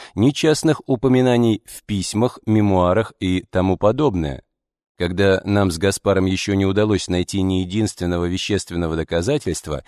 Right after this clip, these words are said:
из чего мы сделали вывод, что строительство, а затем и развитие города по какой-то причине тщательно скрывалось.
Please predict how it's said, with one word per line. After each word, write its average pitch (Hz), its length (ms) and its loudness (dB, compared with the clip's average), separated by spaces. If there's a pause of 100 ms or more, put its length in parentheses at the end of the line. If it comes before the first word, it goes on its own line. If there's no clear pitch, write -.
(200)
из 87 120 -4
чего 98 300 -2
мы 95 120 0
сделали 90 380 0
вывод, 90 280 0
что - 340 -4
строительство, 92 920 -4
а 87 140 -4
затем 90 360 -4
и - 140 -6
развитие 92 600 -2
города 85 500 -2
по 85 80 -8
какой-то 85 400 -4
причине 85 680 -4
тщательно 82 580 -4
скрывалось. 107 720 -6